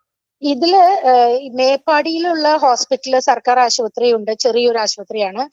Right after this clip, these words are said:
പിന്നെ വിംസിന്റെ, അതായത് വയനാട് ഇൻസ്റ്റിറ്റ്യൂട്ട് of മെഡിക്കൽ സയൻസ് പറഞ്ഞ പ്രൈവറ്റ് ആയിട്ടുള്ള, ആഹ്, മി-, വിംസ് ആശുപത്രിയുണ്ട്. ഈ രണ്ട് ആശുപത്രികളേ ഉള്ളൂ.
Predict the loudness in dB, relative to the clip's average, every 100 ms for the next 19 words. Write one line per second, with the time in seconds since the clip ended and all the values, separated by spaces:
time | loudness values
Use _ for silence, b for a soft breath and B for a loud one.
0 | B B -6 -2 -2 0 -4 -4 -4 -2
1 | 2 4 4 2 0 2 2 2 0 B
2 | B 2 2 2 0 -2 -6 -6 -6 -4
3 | -6 -4 -4 -2 -4 -2 -2 -2 0 2
4 | 2 0 2 0 0 -4 -4 -4 B B
5 | B 2 4 6 6 4 -2 -6 -4 -4
6 | -2 0 0 -2 -4 -4 -4 -4 -6 -6
7 | -2 -2 0 0 0 -2 -6 -8 -2 0
8 | 2 0 -2 -6